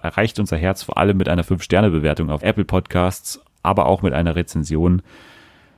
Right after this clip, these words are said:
Einfach nur ein Herz, einfach nur ein Herz reinmachen in die Rezension, dann sind wir schon zufrieden und, äh, das Ganze hilft uns dann sehr weiter.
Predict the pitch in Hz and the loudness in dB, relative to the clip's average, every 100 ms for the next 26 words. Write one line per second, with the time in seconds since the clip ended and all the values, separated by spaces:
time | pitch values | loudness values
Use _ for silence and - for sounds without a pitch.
0 | _ _ - 143 143 117 101 82 - - | _ _ 0 2 4 4 4 2 -2 -2
1 | 107 123 107 113 131 - 113 110 107 107 | 2 4 4 2 0 -2 0 2 2 2
2 | 92 98 95 - 92 90 90 90 87 90 | 2 2 0 0 0 2 2 2 0 0
3 | 90 85 90 - 85 - 104 101 101 - | 0 0 -2 -4 -6 0 2 2 0 -4
4 | - _ - 87 82 80 80 - 78 78 | -20 _ -6 -2 0 0 -4 -4 -4 -4
5 | 82 - 82 85 87 - 82 78 78 76 | -6 -8 -6 -4 -4 -4 -8 -8 -8 -8
6 | - - - | -6 -8 -10